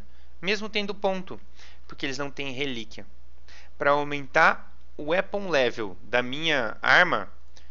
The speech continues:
só com relíquia, tá vendo? Oitocentos e quinze, setecentos e cinquenta. E meu artefato tá ali, ó, mais vinte e quatro de item level.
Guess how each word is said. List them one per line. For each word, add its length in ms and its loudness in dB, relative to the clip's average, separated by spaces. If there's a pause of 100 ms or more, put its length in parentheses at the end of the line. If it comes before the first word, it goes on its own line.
só 380 4
com 200 -2
relíquia, 580 -2
tá 100 -4
vendo? 280 -2
Oitocentos 600 -4
e 40 -6
quinze, 400 -6
setecentos 580 -4
e 60 -6
cinquenta. 520 -4 (360)
E 100 -2
meu 140 4
artefato 440 6
tá 40 6
ali, 120 6
ó, 140 4 (720)
mais 420 4
vinte 260 -4
e 40 -6
quatro 400 2
de 100 -6
item 180 -6
level. 340 -2